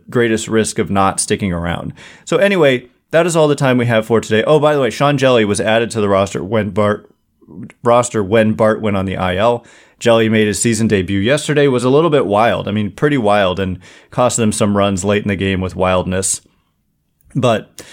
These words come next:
it's one game, and normally he's a control guy, and so I would maybe geeked up. That's the thing, is guys making their season debuts, they're often geeked up, and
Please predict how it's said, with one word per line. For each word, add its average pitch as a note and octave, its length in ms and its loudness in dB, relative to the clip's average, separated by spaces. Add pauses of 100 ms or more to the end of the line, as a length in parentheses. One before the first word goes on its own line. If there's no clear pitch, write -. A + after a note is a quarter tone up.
(200)
it's C3+ 200 -2
one C3 240 2
game, A2+ 260 2
and G#2 100 0
normally A2+ 320 2
he's G#2 200 -2
a G#2+ 40 -2
control G#2 460 -2
guy, F#2 240 0
and F#2 180 -4
so G#2+ 140 -2
I F#2+ 100 2
would F#2+ 320 -6
maybe A2 320 0
geeked G#2+ 380 -2
up. F#2 160 0
That's C3 220 0
the E3 80 -2
thing, C3+ 240 2
is A#2 220 -2
guys B2 280 2
making C3 240 0
their A#2 140 2
season A#2 400 -2
debuts, G#2+ 460 0
they're G#2 260 0
often A2 340 0
geeked G#2+ 300 -4
up, G2 200 2
and F2+ 240 -2